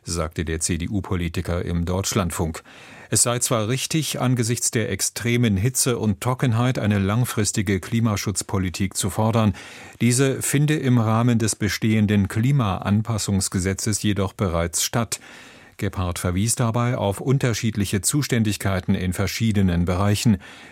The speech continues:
So sei beispielsweise eine mögliche Vertiefung der Fahrerinnen wegen der niedrigen Pegelstände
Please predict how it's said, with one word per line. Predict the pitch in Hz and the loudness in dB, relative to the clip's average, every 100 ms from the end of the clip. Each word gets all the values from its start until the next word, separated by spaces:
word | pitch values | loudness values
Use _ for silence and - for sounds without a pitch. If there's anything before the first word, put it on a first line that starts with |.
| - | -6
So | - 110 | -2 0
sei | 107 113 104 | 2 2 2
beispielsweise | 101 98 - 101 - 98 95 98 | 2 0 0 0 0 0 0 0
eine | 92 95 | 0 2
mögliche | 98 123 123 104 104 | 2 2 0 0 0
Vertiefung | 107 101 - 135 - 131 107 | 0 -2 -2 -2 2 2 2
der | 101 | 0
Fahrerinnen | - 120 113 123 117 120 127 123 104 | 0 0 2 2 2 4 4 4 4
wegen | 101 101 | 4 4
der | 95 | 4
niedrigen | 92 110 117 101 95 92 | 2 0 0 0 2 0
Pegelstände | 117 131 113 - 101 98 | 0 0 0 0 2 2